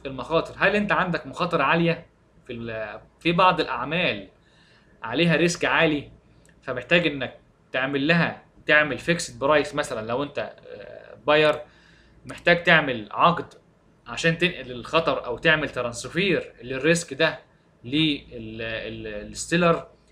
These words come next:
فلازم كل ده تاخدها معاك في الاعتبار. دي فاكتورز لازم تاخدها في الاعتبار وأنت بتعمل make or buy analysis. طيب،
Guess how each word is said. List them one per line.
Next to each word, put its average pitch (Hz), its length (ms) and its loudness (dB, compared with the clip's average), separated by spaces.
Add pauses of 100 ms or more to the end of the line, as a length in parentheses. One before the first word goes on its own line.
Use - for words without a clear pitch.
(120)
فلازم 156 420 4
كل 156 260 2
ده 160 300 -2 (680)
تاخدها 160 320 2
معاك 139 320 0
في - 100 -10
الاعتبار. 104 440 -10 (320)
دي 139 200 -4
فاكتورز 185 580 0 (460)
لازم 139 240 0
تاخدها 147 320 0
في - 100 -10
الاعتبار 127 420 -2
وأنت 143 220 -4
بتعمل 131 520 -4
make 135 320 -4
or 117 140 -8 (120)
buy 123 400 -4
analysis. 113 440 -12 (3250)
طيب، 110 280 -4